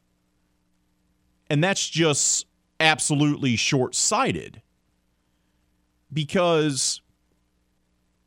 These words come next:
the situation with Zion and the situation with B I, is the training and the medical staff part of what's happened there with the Pelicans? Absolutely. But sometimes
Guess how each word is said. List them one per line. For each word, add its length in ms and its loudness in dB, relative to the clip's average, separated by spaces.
the 240 4
situation 580 0
with 120 0
Zion 720 -4
and 640 0
the 40 -4
situation 600 -2
with 100 -2
B 160 -2
I, 220 0
is 640 2
the 80 -2
training 680 0
and 280 0
the 40 0
medical 380 -2
staff 540 -2
part 420 0
of 280 -2
what's 260 -2
happened 440 0
there 160 0
with 120 -4
the 80 -8
Pelicans? 580 -2
Absolutely. 680 -2
But 180 -2
sometimes 840 0